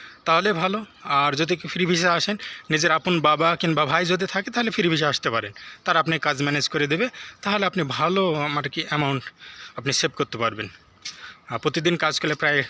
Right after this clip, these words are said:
এক লাখ টাকার উপরে আপনি ইনকাম করা সম্ভব এই সৌদি আরবে কনস্ট্রাকশনের কাজে।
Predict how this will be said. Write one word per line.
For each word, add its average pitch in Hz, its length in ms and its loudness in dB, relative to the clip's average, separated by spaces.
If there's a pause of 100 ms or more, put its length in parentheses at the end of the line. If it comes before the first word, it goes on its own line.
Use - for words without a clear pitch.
(160)
এক 147 200 -2
লাখ 151 140 -2
টাকার 151 200 0
উপরে 151 260 0
আপনি 147 260 0
ইনকাম 135 320 -2
করা 135 180 -2
সম্ভব 123 360 -2 (420)
এই 135 80 -2
সৌদি 147 260 2
আরবে 143 240 0
কনস্ট্রাকশনের 131 640 -2
কাজে। 113 260 -6